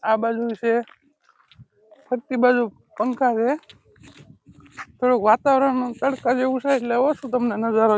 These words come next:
દેખાય છે. બાકી ડુંગરામાં એકવાર આમ ફરવા જેવું અવશ્ય. તો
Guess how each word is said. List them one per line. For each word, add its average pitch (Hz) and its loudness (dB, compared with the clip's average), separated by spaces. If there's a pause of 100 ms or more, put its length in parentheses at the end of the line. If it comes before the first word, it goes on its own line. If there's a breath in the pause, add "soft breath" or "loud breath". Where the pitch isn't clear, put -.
દેખાય 220 -2
છે. 254 0 (1600)
બાકી 226 0
ડુંગરામાં 247 2
એકવાર 240 -2
આમ 214 -4 (920)
ફરવા 262 4
જેવું 220 2 (960)
અવશ્ય. 214 0 (720)
તો 208 -8